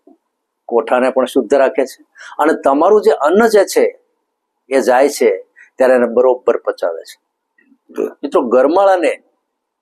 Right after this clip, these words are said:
ક્યારેય નબળું ન સમજાય. ગરમાળો એક એવું ઔષધ છે કે જેનો ગોળ બને છે, એ, એ ઔષધ રૂપે જે ગોળ બને છે એ ગોળ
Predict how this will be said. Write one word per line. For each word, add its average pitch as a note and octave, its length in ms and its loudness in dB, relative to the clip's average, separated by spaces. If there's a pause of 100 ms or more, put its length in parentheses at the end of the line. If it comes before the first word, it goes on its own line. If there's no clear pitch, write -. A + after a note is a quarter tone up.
(400)
ક્યારેય B2 440 2 (160)
નબળું B2+ 340 0
ન C3+ 80 0
સમજાય. F2 440 -12 (720)
ગરમાળો F3+ 520 2 (580)
એક D#3 160 -2 (180)
એવું F3 280 6
ઔષધ C3+ 360 0 (160)
છે G#2+ 160 2 (840)
કે D#3 140 2
જેનો C#3 320 2 (140)
ગોળ E3 260 4
બને G#2 280 -6
છે, - 80 -18 (1400)
એ, D#3 160 0 (240)
એ F#3+ 40 6 (320)
ઔષધ E3 360 0 (320)
રૂપે D#3+ 280 2
જે D#3 100 4
ગોળ C#3+ 320 2
બને C3+ 240 2
છે - 80 -16 (800)
એ - 20 6 (180)
ગોળ C#3+ 240 4